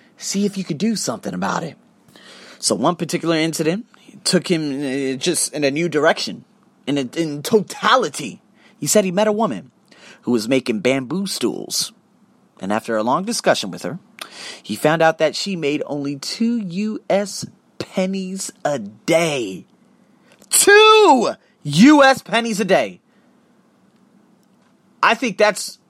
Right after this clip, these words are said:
that's probably below twenty-five stang for any folks out here that listen to me in Thailand. Just think of your currency and just, like, make that, like, a, a, a one hundredth.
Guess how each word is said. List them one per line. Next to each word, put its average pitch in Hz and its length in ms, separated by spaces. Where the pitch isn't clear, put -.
that's 202 260
probably 202 500
below 170 360
twenty-five 160 560
stang 160 320
for 143 160
any 147 200
folks 139 460
out 135 180
here 139 160
that 123 160
listen 135 260
to 139 80
me 131 100
in 117 60
Thailand. 131 380
Just 220 220
think 254 160
of 175 80
your 175 160
currency 185 540
and 156 160
just, 139 240
like, 135 300
make 147 300
that, 156 220
like, 131 340
a, 143 60
a, 117 340
a 135 100
one 135 200
hundredth. 123 500